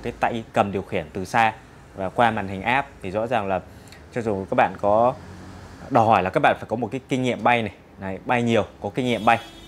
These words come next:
có khả năng chúng ta xử lý được những cái tình huống nó báo về trên cái, cái, cái điện thoại, hoặc là chúng ta phải có những kỹ năng thành thục điều khiển nó cho nó nhuần nhuyễn rồi thì mới đảm bảo được cái độ an toàn.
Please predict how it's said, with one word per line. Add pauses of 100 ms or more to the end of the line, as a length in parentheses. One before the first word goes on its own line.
(160)
có
khả
năng
chúng
ta
xử
lý
được
những
cái
tình
huống (480)
nó
báo
về
trên
cái,
cái,
cái
điện
thoại, (560)
hoặc
là
chúng
ta
phải
có
những
kỹ
năng (240)
thành
thục (320)
điều
khiển
nó
cho
nó (320)
nhuần
nhuyễn
rồi (220)
thì (380)
mới
đảm
bảo
được
cái
độ
an
toàn.